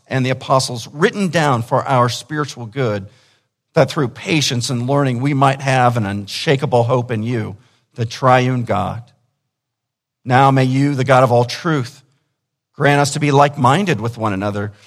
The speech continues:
according to Jesus, that we may be with one mind and one mouth,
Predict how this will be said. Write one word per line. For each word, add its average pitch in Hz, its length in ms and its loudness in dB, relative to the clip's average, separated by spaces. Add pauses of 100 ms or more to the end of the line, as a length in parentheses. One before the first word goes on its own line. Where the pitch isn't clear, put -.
(140)
according 165 520 0
to 165 140 -4
Jesus, - 720 -6 (760)
that 143 160 0
we 147 120 2
may 147 160 2
be 147 320 0
with 120 300 -4
one 175 260 2
mind 139 380 4
and 123 180 -2
one 156 240 2
mouth, 131 460 2